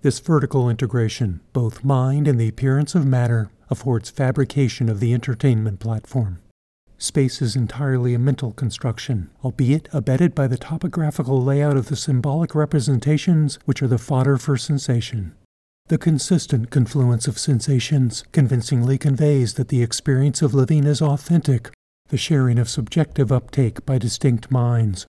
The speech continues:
forms the decided opinion that the world is real and objective. That, in a nutshell, is how the mind so mightily deceives, and we thereby come to believe the fictions that the collective cling to.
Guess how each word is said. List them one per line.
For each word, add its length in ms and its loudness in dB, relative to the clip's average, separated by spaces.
forms 380 -2
the 140 -4
decided 480 -2
opinion 600 2
that 120 -4
the 80 0
world 360 0
is 180 -2
real 480 2
and 180 2
objective. 720 0
That, 360 0
in 100 4
a 60 4
nutshell, 600 0
is 100 0
how 140 2
the 80 2
mind 360 2
so 280 2
mightily 400 2
deceives, 640 -2
and 140 2
we 100 4
thereby 320 2
come 260 2
to 80 4
believe 300 2
the 80 4
fictions 640 -2
that 160 -6
the 80 2
collective 580 0
cling 380 0
to. 320 2